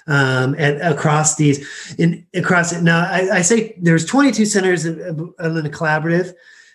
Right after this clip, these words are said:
Really, there was fifteen that did every-, that were, that were, like, did everything kind of, we a priori identified what you need to do to be full implementer. There was really fifteen centers that fully implemented everything and did it perfectly.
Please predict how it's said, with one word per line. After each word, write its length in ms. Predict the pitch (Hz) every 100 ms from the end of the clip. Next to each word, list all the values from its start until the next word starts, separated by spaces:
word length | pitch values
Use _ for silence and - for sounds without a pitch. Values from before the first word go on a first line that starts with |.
| _ _ _ _ _ _
Really, 360 | 180 160 202 214
there 100 | 165
was 240 | 143 -
fifteen 480 | - 175 170 180 170
that 140 | 143 131
did 120 | 135
every-, 320 | 131 139 135 135
that 160 | 139
were, 120 | 127
that 300 | 127 165 147
were, 120 | 127 123
like, 240 | 131 127
did 180 | 135 135
everything 680 | 160 151 156 147 143 147 135
kind 180 | 151
of, 80 | 135
we 180 | 127 143
a 140 | 156
priori 400 | 160 160 160 156
identified 720 | 139 143 147 147 147 143 147 139
what 160 | 147
you 100 | 147
need 140 | 147 143
to 100 | 139
do 160 | 139
to 60 | 135
be 260 | 127 123 - -
full 440 | _ - 196 185
implementer. 640 | 190 170 170 165 165 165 165 - -
There 60 |
was 100 | 175
really 160 | 208 165
fifteen 640 | - - 190 - 170 156
centers 340 | 147 151 139 123
that 160 | 127
fully 380 | - 185 185 165
implemented 420 | 156 156 147 139
everything 380 | 139 139 143 131
and 80 | 123
did 100 | 113
it 80 | 113
perfectly. 560 | 127 120 113 107 107